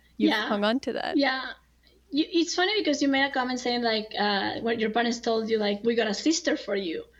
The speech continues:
Speaker 1: Uh-huh.
Speaker 2: I was very, like, I was two when my brother was born, so I d-, maybe they said it. I don't know. <laughs>
Speaker 1: <laughs>
Speaker 2: But, like, from very early on, I, like,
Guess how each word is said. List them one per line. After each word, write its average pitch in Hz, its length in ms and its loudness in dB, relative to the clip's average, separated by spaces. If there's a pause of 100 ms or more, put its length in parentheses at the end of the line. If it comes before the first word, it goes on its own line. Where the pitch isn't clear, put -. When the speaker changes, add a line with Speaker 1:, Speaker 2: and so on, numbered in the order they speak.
(160)
Speaker 1:
Uh-huh. 294 240 2
Speaker 2:
I 302 100 6
was 359 200 2
very, 247 400 2
like, 240 180 2
I 233 40 4
was 254 200 0
two 214 200 0
when 247 200 2
my 240 140 4
brother 233 240 2
was 220 220 -2
born, 240 260 2
so 269 140 2
I 240 120 4
d-, 240 60 -2 (180)
maybe 220 280 4
they 208 100 0
said 214 260 0
it. 208 240 -2 (220)
I - 80 -4
don't 220 140 0
know. - 580 0
<laughs> 320 400 0
Speaker 1:
<laughs> - 160 -8
Speaker 2:
But, 277 240 4
like, 269 200 2
from 302 400 0
very 294 420 2
early 247 280 2
on, 226 300 0
I, 208 360 0 (100)
like, 214 240 2